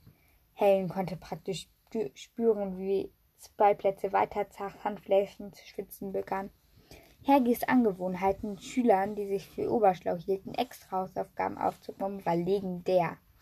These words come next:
Anscheinend hatte er gleich am ersten Tag an Zach ein Exempel statuieren wollen. Helen dankte ihren Glücksstern, dass Hergi sie verschont hatte.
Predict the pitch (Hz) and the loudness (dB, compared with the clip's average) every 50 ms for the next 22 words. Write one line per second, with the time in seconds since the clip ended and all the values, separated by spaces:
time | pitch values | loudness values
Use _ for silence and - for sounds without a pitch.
0 | _ _ - - - - - - - - - - - 294 294 - - 254 247 247 | _ _ -20 -20 -20 -20 -20 -20 -20 -18 0 4 4 6 6 4 2 2 2 2
1 | 247 - 240 226 220 - 208 190 190 - 220 220 247 254 254 - - - - - | 2 2 0 -2 0 2 2 2 2 2 2 4 4 2 2 -2 -4 -4 -2 0
2 | - - 240 - - - 214 196 - - 180 185 202 202 - 196 190 185 - - | 0 0 0 0 -4 -12 -14 -12 -6 -4 -2 -2 -2 -2 -4 -6 -6 -6 -10 -12
3 | 190 185 - - 208 202 214 220 - - - 202 185 180 185 185 170 - - - | -12 -10 -6 -6 -4 -4 -4 -6 -8 -6 -4 -4 -4 -4 -6 -8 -10 -8 -6 -8
4 | 175 - - - 190 190 185 196 196 - - 202 196 - 208 - _ _ _ _ | -6 -6 -6 -6 -6 -4 -6 -6 -8 -4 -4 -2 -2 -4 -6 -12 _ _ _ _
5 | _ _ _ _ _ _ _ - 254 247 240 233 214 208 190 190 190 214 214 - | _ _ _ _ _ _ _ 6 8 8 8 6 4 0 -2 -2 -2 -2 -4 -8
6 | _ - - 202 190 - 196 196 185 185 190 196 196 - - - - - 196 190 | _ -8 -6 -6 -6 -8 -10 -12 -10 -8 -8 -8 -8 -10 -14 -10 -6 -4 -2 -2
7 | 190 185 185 170 160 - 196 190 196 190 202 196 175 180 175 - - 175 160 - | -4 -4 -8 -10 -6 -2 -2 0 0 -2 -4 -8 -10 -12 -12 -10 -10 -10 -10 -8
8 | 202 202 190 180 180 175 170 - - 190 | -10 -8 -6 -6 -6 -6 -6 -8 -10 -14